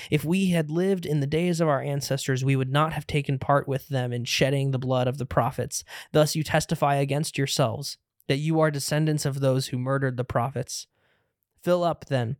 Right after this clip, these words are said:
the measure of your ancestors, you snakes, you brood of vipers. How can you escape being sentenced to hell?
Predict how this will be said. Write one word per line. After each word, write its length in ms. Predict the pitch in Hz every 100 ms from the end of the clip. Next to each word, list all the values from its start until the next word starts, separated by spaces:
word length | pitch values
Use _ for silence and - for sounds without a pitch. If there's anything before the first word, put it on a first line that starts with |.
| -
the 80 | 143
measure 460 | 139 147 151 165
of 100 | 151
your 160 | 151 131
ancestors, 840 | 135 135 - 131 - 120 139 - -
you 180 | - 143
snakes, 680 | 143 - 143 127 - - - _
you 160 | 151 147
brood 400 | 143 160 160 151
of 140 | 143
vipers. 580 | 139 - - - - - _ _ _ -
How 240 | 165 170
can 200 | 165 180
you 120 | 170
escape 480 | 151 - 151 131 147
being 200 | 135 127
sentenced 500 | - 131 135 135 -
to 80 | 139
hell? 340 | - 123 -